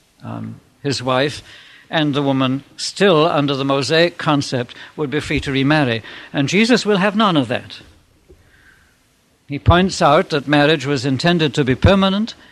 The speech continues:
and that this sort of thing was given, as Jesus said, "for the hardness of your hearts and in protection of the woman." Now, here, of course, the debate becomes very detailed. My own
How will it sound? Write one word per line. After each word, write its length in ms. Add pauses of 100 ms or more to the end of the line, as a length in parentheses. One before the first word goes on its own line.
(220)
and 160
that 200
this 180
sort 280
of 100
thing 380 (200)
was 180
given, 360 (440)
as 120
Jesus 340
said, 320
"for 320
the 140 (180)
hardness 480
of 140
your 180
hearts 540 (1000)
and 200
in 100
protection 640
of 100
the 120
woman." 400 (1500)
Now, 180
here, 460
of 120
course, 240
the 120
debate 440
becomes 680
very 360
detailed. 600 (1600)
My 200
own 340